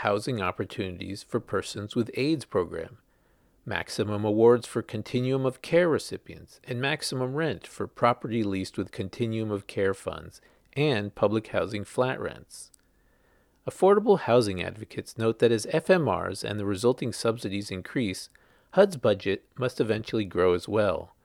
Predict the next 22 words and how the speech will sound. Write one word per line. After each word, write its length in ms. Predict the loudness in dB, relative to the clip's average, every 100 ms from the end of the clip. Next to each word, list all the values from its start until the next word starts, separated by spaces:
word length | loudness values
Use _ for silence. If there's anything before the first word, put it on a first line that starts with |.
| _ _ _ _ _
Gurjal 500 | 4 6 6 2 2
says 280 | 0 -2 -4
Congress 560 | -4 -4 -2 0 -2 -4
should 340 | -4 -4 -2
boost 320 | 2 2 0
the 180 | -6 -2
agency's 520 | -4 -4 -8 -6 -6
Housing 440 | -4 0 0 0 -6
Choice 420 | -2 2 2 0
Voucher 480 | -8 -2 -2 0 -6
Program 480 | -6 -6 -2 -2 -4 -16 -20 _
to 140 | -2 0
meet 320 | 0 -2 6
those 260 | 6 6
rising 380 | 6 6 4 -4
costs 600 | 0 2 2 0 -14 -20 -20 _ _
and 120 | -8 -4
to 100 | -4
cover 400 | 2 4 4 2
the 80 |
millions 400 | 0 0 -2 -2
of 140 | -6